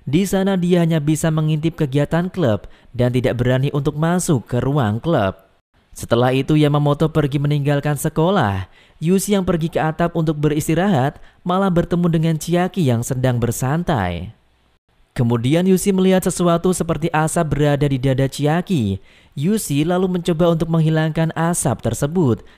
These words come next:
dengan cara memindahkannya ke dalam dirinya. Berkat tindakan Yusi ini, membuat tubuh Chiaki merasa lebih ringan. Chiaki lalu memberitahu Yusi kalau dia mempunyai penyakit anemia.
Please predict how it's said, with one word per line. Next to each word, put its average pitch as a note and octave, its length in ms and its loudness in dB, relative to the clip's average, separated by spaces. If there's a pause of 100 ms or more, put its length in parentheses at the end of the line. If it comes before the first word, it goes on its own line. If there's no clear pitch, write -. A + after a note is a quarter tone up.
(140)
dengan G#2 240 0
cara A2+ 320 0
memindahkannya C#3 960 0
ke A#2 80 -4
dalam A#2+ 400 0
dirinya. G#2+ 800 -2 (640)
Berkat A2+ 480 0
tindakan E3 400 2
Yusi E3+ 360 0
ini, E3 360 0 (200)
membuat G3 360 0
tubuh F3+ 240 2
Chiaki F3 480 -2
merasa D#3 320 2
lebih D3 240 0
ringan. D3+ 520 0 (280)
Chiaki G3+ 400 -2
lalu F#3+ 240 2
memberitahu D#3+ 560 2
Yusi E3+ 480 0
kalau C3 240 0
dia C3+ 240 0
mempunyai D3 560 -2
penyakit E3 560 -2
anemia. A2+ 1040 -2